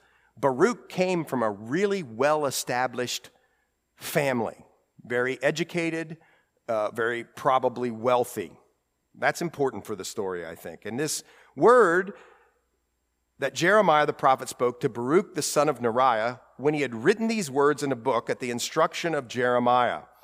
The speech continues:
In the fourth year of Jehoiakim, the son of Jehoiak-, uh, Josiah, king of Judah, saying, watch this, this is what it said. "Thus says the Lord." This is what Baruch is writing down. Watch this.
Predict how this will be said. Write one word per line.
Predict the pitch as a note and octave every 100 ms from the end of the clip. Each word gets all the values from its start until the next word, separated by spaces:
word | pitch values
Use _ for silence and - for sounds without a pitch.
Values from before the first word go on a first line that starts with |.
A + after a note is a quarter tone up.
| _ _ - _
In | C#3
the | D3
fourth | - F#3+ B3+ C4+
year | D#3 C3+
of | C3+
Jehoiakim, | C3 B2+ F3 F3 - A2 B2
the | C3+
son | - C3+
of | C#3+
Jehoiak-, | C3 A2+ G2 G#2 A2+ -
uh, | G#2+ G2+ F#2+ F#2
Josiah, | A2 A#2 - A2 G2+ C3+
king | - C#3 D#3+
of |
Judah, | D#3+ F#3 B3+ A#2
saying, | - B2+ B2+ C#3
watch | C3 E3+ -
this, | G#2 G#2+
this | - B2+
is | D3+
what | C#3+ C3
it | F3+
said. | B3 A#3 - - -
"Thus | A2 B2+ F#3+
says | - - D3 D#3+
the | F3+
Lord." | G#3+ F#3+ A2+
This | F3 G#3+
is | G3+
what | G3+ D#3
Baruch | D#3 F3+ G3+
is | C#3 A2
writing | A2+ C#3 F3+
down. | G3 A#3+ C4 F#2 E2+ -
Watch | G#3+ A3
this. | - E2 -